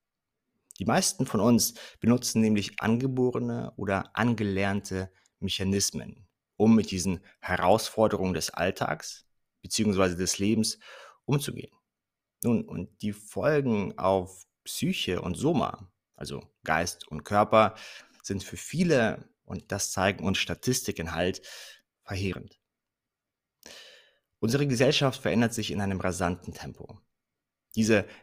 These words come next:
exponentielle Veränderung in Technologie und Politik und Gesellschaftsleben und Klima und viele andere Veränderungen überfordern unser Gehirn und Nervensystem.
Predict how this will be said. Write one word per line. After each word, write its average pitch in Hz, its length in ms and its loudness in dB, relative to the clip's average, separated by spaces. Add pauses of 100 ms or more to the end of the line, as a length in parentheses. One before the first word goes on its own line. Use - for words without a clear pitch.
(140)
exponentielle 98 1400 0
Veränderung 139 880 0 (240)
in - 280 -10
Technologie 92 920 0
und - 240 -12
Politik 104 640 2
und - 320 -16 (420)
Gesellschaftsleben 92 840 2
und 78 180 -12
Klima 101 560 4
und 85 320 -8 (500)
viele 113 400 2
andere 120 500 2
Veränderungen 98 800 0 (280)
überfordern 117 960 0
unser 107 260 0
Gehirn 98 360 -2
und 95 140 -4
Nervensystem. 85 680 -8